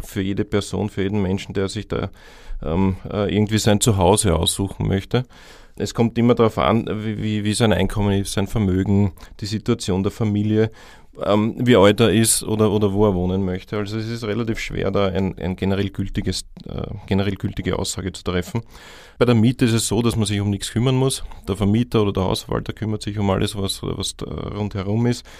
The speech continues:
äh, was Reparaturen betrifft oder das ges-, gesamte Haushalt, nicht? Das macht's leichter. Flexibel ist es auch, die Mietwohnung. Das heißt, ich kann ja mit den Kündigungsfristen dann einfach wieder den Schlüssel zurückgeben und mir was anderes suchen, was dann halt vielleicht teurer wird, aber de-, generell die Flexibilität ist schon auch hier.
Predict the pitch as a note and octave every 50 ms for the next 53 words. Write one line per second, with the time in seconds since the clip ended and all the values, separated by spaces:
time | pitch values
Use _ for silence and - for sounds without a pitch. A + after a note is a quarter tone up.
0 | - - - - - - F#2+ - - - F2+ F2+ - - - - G#2+ G2+ G2+ G#2+
1 | G2+ - A#2+ A2 A#2 A#2 - G#2 G2+ G#2 G#2 G2 G#2+ G2 - G#2 G2 G2+ G2+ -
2 | - - F#2+ G#2 G2 G2 - - A2 - - - - - - - G#2+ - - -
3 | - - - - - D#2+ - - - - G2+ F#2+ - - - - - - - -
4 | A#2 A#2+ - - - - G#2 G#2 A2+ G#2+ - - - - - - - - - -
5 | - - - - - - - - - - - - - - - - - - - -
6 | - A#2 A2 - - C3 C3 B2+ B2 A#2+ G#2+ G#2+ G#2 G2 F#2+ F2+ A2 C3+ C#3 -
7 | - - - C3+ B2 B2+ C3 C3 - B2 B2 B2+ C#3 C#3 - A2+ G#2 A2 G#2 -
8 | - G2 - - F#2+ F#2+ G2+ G2+ G2+ G2 G2 F#2+ - G#2 G2+ G2 - - G#2 F2
9 | G#2+ G#2+ G#2+ G2+ - - - G#2 - - G#2+ G#2 G2+ F#2+ F#2+ F#2+ - A2 G2 G2+
10 | G2 G2 G2+ G#2+ G2+ F#2+ - G#2 G2 - G#2 - - F#2+ - A2 - - G#2+ G#2
11 | G#2 G#2 G2+ F#2+ G#2 G#2 G#2+ F#2+ G#2 G2+ G2 - G#2+ G#2 A2+ G#2+ - - A#2+ A2
12 | G#2 - B2 A#2 - - - - - - - - - - - - G#2+ - - -
13 | F#2+ G#2 G#2 A2 G#2+ F#2+ - - F#2 F#2 - - F#2+ G2 G#2+ A2+ A#2 G#2+ A2+ A2
14 | G#2+ G#2 G2 G2 G2 - - - F#2+ F#2+ - G#2 F#2+ G2 F#2 G2 F2+ F#2 - F#2+
15 | - - - - - - G#2 G#2 G#2+ - - - - - - G2 - - - -
16 | F#2+ F#2+ - F#2 F2+ - - - - G#2+ A2+ B2 D3 C#3+